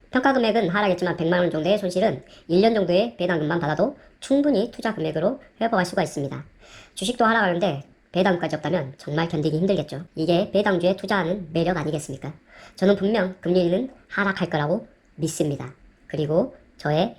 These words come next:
에이스 미국 삼십 년 국채 액티브 이티에프 또한 상승할 거라고 믿습니다. 화이팅! 다음은 타이거 미국 에스앤피 오백 이티에프를 보시죠.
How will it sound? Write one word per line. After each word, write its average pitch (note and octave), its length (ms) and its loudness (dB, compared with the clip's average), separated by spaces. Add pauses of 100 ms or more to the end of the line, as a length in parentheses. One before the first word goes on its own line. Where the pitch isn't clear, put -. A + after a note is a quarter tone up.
(100)
에이스 F#3 560 0
미국 F3 220 0
삼십 F#3+ 260 -2
년 D#3+ 120 0
국채 E3 240 -8
액티브 E3+ 360 -4
이티에프 D#3+ 380 -4
또한 C#4+ 360 0 (180)
상승할 F3+ 520 0
거라고 D3+ 460 -4
믿습니다. D3 560 -6 (320)
화이팅! F3 320 -2 (480)
다음은 E3+ 380 2
타이거 A3+ 380 0
미국 E3+ 220 -2
에스앤피 D#3 380 -4
오백 E3+ 380 0
이티에프를 G3+ 500 -2
보시죠. D3 380 -8